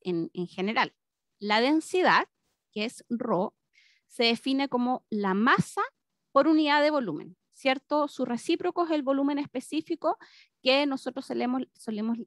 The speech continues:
eh, trabajar para, eh, para gases y están tabulados los volúmenes específicos. Y entonces ahí tienen rho es igual a masa partido en volumen,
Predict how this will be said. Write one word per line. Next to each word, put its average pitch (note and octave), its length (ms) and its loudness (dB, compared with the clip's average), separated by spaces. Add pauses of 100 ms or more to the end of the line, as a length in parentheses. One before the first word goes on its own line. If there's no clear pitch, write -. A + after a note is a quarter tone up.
eh, F3 320 -8 (100)
trabajar G#3 760 -2 (160)
para, G3+ 540 0
eh, F3 600 -6 (1400)
para F#3+ 240 2
gases A3 460 0 (120)
y G#3+ 140 -4
están G3+ 240 -2
tabulados F#3+ 560 0
los - 80 -14
volúmenes F#3+ 400 -4
específicos. - 580 -18 (540)
Y B3+ 140 -2
entonces C4+ 360 -4
ahí A3 200 0
tienen A3+ 360 -4
rho C4 520 2 (100)
es A3 360 -6
igual G#3 420 -2
a G3+ 80 -4
masa A3 460 -2
partido G#3 380 -4
en G3 120 -4
volumen, D4+ 500 -2